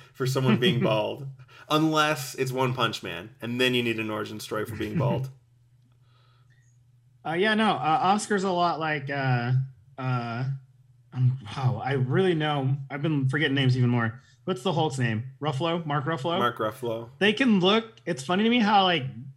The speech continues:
Speaker 2: they can age very quickly in a show if they need to,
Speaker 1: Yeah.
Speaker 2: but yet look younger. They
Speaker 1: Oh,
Speaker 2: both
Speaker 1: yeah.
Speaker 2: can look like they're in their late forties or, like, late twenties or late thirties. Like, with, like, like, they can age ten years like it's nothing.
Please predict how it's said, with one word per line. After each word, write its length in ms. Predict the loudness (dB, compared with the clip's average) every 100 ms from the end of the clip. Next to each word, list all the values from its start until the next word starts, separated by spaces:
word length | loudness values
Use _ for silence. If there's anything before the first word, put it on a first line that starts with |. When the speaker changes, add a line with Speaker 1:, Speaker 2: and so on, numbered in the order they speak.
| _ _ _ _ _
Speaker 2:
they 100 | -6
can 160 | -4 -4
age 300 | 0 0 0
very 260 | 2 4 4
quickly 340 | 2 0 0
in 60 | 2
a 40 |
show 340 | 2 2 0 -2 -8 -14
if 80 | -4
they 100 | 0
need 180 | 2 2
to, 220 | 0 -4 -8 -2
Speaker 1:
Yeah. 200 | 2 4
Speaker 2:
but 100 | 4
yet 120 | 2
look 160 | -2 -2
younger. 400 | 0 -2 -2 -10 _ _ -16 -2
They 80 |
Speaker 1:
Oh, 100 | 2
Speaker 2:
both 200 | 4 2
Speaker 1:
yeah. 60 | 2
Speaker 2:
can 140 | 0 2
look 140 | 2
like 180 | 2 2
they're 180 | 2 2
in 180 | 2 2
their 200 | 2 2
late 280 | 2 0 0
forties 440 | 2 4 4 2
or, 100 | 2
like, 160 | 2 0
late 260 | 0 0 -2
twenties 480 | -2 0 0 -6 -8
or 160 | -2 2
late 180 | 2 2
thirties. 380 | 0 0 -4 -12 _ _ _ _
Like, 200 | -2 0
with, 220 | 0 -2
like, 220 | -2 -2 -2 -4
like, 160 | -4 -2
they 100 | -2
can 140 | 0
age 240 | 0 0 0
ten 200 | -2 0
years 360 | 2 2 0
like 120 | -2 -4
it's 120 | -2
nothing. 340 | -4 -4 -8